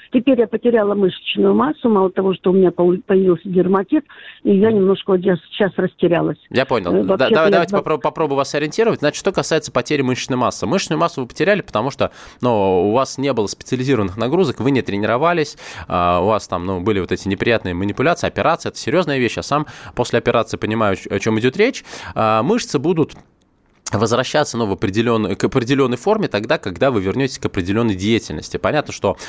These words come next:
Speaker 2: вы человек уже в возрасте, я не буду вам говорить, что бегите в тренажёрный зал, начинайте интенсивно работать железом,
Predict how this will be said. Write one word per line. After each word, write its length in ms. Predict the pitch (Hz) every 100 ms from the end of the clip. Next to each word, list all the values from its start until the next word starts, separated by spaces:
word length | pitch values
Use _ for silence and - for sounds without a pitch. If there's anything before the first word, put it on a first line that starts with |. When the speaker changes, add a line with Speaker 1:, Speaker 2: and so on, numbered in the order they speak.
| -
Speaker 2:
вы 140 | - 117
человек 420 | - 107 110 98
уже 160 | 98 107
в 40 |
возрасте, 400 | 151 165 127 -
я 180 | 107 101
не 100 | 104
буду 220 | 113 107
вам 100 | 92
говорить, 180 | 92 95
что 120 | -
бегите 340 | 92 110 110
в 60 | -
тренажёрный 500 | 104 98 107 104 107
зал, 160 | 107 101
начинайте 460 | 92 - 107 107
интенсивно 500 | 98 101 - 107 95
работать 380 | 87 101 117 98
железом, 440 | 101 160 269 113